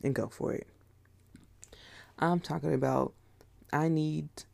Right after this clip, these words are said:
for my bloodline to be free for the rest of the thousand generations that come after me.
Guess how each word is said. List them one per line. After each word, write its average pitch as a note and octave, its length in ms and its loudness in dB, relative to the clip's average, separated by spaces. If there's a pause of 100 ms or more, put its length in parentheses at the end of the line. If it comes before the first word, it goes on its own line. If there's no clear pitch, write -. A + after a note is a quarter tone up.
(200)
for - 180 -2
my C3+ 460 2 (320)
bloodline C3 840 0
to - 120 -4
be C3 160 -2
free C#3 560 -4 (300)
for C3+ 220 -2
the C#3 100 0
rest C3+ 460 0
of C3+ 280 -2
the - 140 -2
thousand C#3+ 500 0
generations C3+ 560 0
that A#2 160 -4
come C3 220 -2
after C3 280 -6
me. - 300 -4